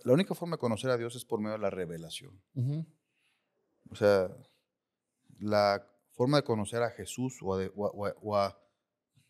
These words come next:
Speaker 1: a reconocer a Jesús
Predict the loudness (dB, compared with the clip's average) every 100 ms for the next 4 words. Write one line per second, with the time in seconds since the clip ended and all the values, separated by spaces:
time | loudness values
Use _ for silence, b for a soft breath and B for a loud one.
0 | _ _ _ -4 -2 -2 -4 -8 -12 -12
1 | -16 _ _ _ -6 0 0 0 2 0
2 | 0 -8 -8 -10 -18